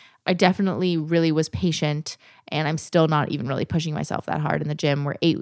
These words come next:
I'm almost at eight weeks, and I work out three or four times a week. And, um, I'm not, I'm definitely pushing the intensity, like, trying to go harder than I have in the past, but I'm not pushing weights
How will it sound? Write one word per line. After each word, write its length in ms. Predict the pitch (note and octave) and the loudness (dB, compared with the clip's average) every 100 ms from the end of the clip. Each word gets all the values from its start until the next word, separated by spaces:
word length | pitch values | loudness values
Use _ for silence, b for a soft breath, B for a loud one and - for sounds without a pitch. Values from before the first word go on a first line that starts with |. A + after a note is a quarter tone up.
| - | -2
I'm 180 | E3 E3 | 0 0
almost 280 | E3 D#3+ D#3+ | 0 0 -2
at 60 | E3 | -2
eight 160 | E3+ - | -2 2
weeks, 340 | B3+ C#4+ - | 0 0 0
and 240 | D#3+ D#3 B B B - | -2 -2 B B B -6
I 500 | D#3 D#3+ D#3+ D#3+ D#3+ - | 2 6 6 4 2 -4
work 340 | - E3 D#3+ D#3 | -4 0 2 4
out 400 | D3+ D3+ - - _ _ - | 4 4 2 -12 _ _ -16
three 340 | - G3+ A3 | -4 0 4
or 120 | G#3 | 4
four 200 | F#3 F3+ | 4 2
times 280 | F3+ G#3 G#3 | 2 2 2
a 60 | G#3 | 0
week. 360 | A#3 B3+ - - | -2 -4 -6 -4
And, 540 | E3 D#3 D#3 D3+ - b b b | -2 0 0 -4 -8 b b b
um, 240 | - D3+ - | -4 -2 0
I'm 140 | D#3+ | 2
not, 440 | E3 D#3 D3+ - - - | 2 2 0 -6 -6 0
I'm 80 | |
definitely 300 | F#3 G#3 B3 | 4 4 4
pushing 320 | - G3 G3+ F#3 | 2 0 2 2
the 100 | E3+ | 0
intensity, 480 | D#3+ D#3+ E3+ G#3+ | -2 -4 -4 0
like, 120 | G#3+ D#3 | 0 0
trying 180 | D#3 D#3 | 0 -2
to 40 | |
go 240 | D3+ B2+ | 4 4
harder 360 | G3+ B3+ C4+ C#4 | 4 4 4 0
than 160 | C4 B3 | 0 0
I 60 | |
have 280 | B3 B3 B3 | 0 -2 -2
in 80 | B3 | -4
the 80 | A#3+ | -4
past, 340 | B3 B3+ - | -2 -4 -4
but 120 | F3+ | -2
I'm 120 | E3+ | 0
not 200 | E3 - | 0 -2
pushing 260 | - E3 E3 | -4 -2 0
weights 400 | D#3 D3+ - | 0 -2 -4